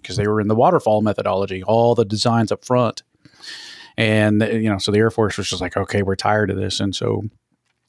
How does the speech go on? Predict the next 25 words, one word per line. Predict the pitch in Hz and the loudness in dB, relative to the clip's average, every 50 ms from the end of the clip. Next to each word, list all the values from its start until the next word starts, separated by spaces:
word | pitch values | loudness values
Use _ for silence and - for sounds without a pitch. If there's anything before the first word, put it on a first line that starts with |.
| - - - - | -16 -14 -8 -6
the | 107 110 | -4 -4
team | 101 - - 113 113 107 101 | -2 0 2 2 2 2 0
from | - 104 98 101 | 0 -2 -2 0
Pivotal | 98 113 104 110 110 113 107 107 110 107 | 2 2 2 4 4 4 4 4 4 2
and, | 104 104 104 101 98 - - | 2 2 0 0 -2 -2 -2
uh, | 104 101 101 101 101 98 | 0 0 0 0 0 0
went | 95 107 104 104 | 0 0 2 2
in | 107 107 110 110 | 2 2 2 2
and | 104 98 98 | 0 0 -2
was | 98 98 - | -4 -4 -4
like, | - 101 98 - - - - - - - - - - - - _ - | -2 -4 -4 -6 -8 -20 -20 -20 -20 -20 -20 -20 -20 -20 -20 _ 0
"Yeah, | - 185 196 190 | 2 4 4 4
we | 190 214 | 4 4
think | 226 - 240 220 - | 4 2 2 2 2
we | 214 185 | 0 2
can | - 180 | 4 4
do | 156 160 165 151 | 4 4 6 6
that." | 151 143 139 131 | 6 6 6 4
I | 120 120 | 4 4
don't | 117 104 | 4 2
know. | 95 92 87 87 | 2 -2 -4 -6
I, | 90 98 98 98 98 | -6 -6 -6 -4 -2
I | 101 | 0
want, | 104 104 98 98 | 0 0 0 -2
I, | 101 104 | -4 -6